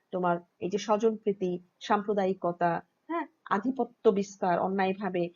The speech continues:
হ্যাঁ, স্বেচ্ছাচার, পাপকে প্রশ্রয় দেওয়া, এইগুলো কিন্তু নেগেটিভ মি-, আহ, যে ভ্যালুস বা নেতিবাচক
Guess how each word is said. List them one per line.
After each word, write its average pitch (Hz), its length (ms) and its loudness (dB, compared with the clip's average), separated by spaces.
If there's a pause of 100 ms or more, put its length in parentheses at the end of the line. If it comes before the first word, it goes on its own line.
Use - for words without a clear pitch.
(180)
হ্যাঁ, 320 120 -4
স্বেচ্ছাচার, 233 800 0 (260)
পাপকে 240 380 2
প্রশ্রয় 202 440 -4
দেওয়া, 175 200 0 (220)
এইগুলো 254 340 -2
কিন্তু 254 340 -6 (240)
নেগেটিভ 202 400 0 (100)
মি-, 190 320 -2
আহ, 160 320 -2
যে 170 180 0
ভ্যালুস 180 400 2
বা 190 100 0
নেতিবাচক 180 560 -2